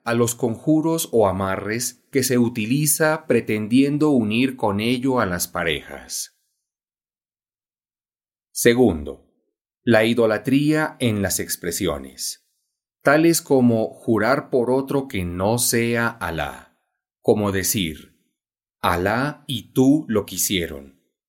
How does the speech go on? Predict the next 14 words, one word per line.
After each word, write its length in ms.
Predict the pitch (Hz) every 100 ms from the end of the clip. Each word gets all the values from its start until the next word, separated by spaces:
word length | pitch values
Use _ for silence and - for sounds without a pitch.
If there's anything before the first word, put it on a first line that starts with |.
| _ _
o 640 | 113 104 101 92 92 _ _
"Si 240 | - 131
no 180 | 117 120
fuera 440 | 139 156 147 147 147
por 160 | 113
Alá 520 | 90 92 117 135 139 -
y 600 | 120 104 101 98 - _
por 220 | - 95 90
fulano". 640 | - 98 98 80 73 67 _ _ _ _ _ _ _ _ _ _ _
Estas 760 | 117 131 131 - 160 170 - _
y 160 | 98 101
otras 360 | 123 175 143
expresiones 800 | 147 - - - - 107 110 113
semejantes. 1080 | - 90 80 82 73 64 65 64 - - -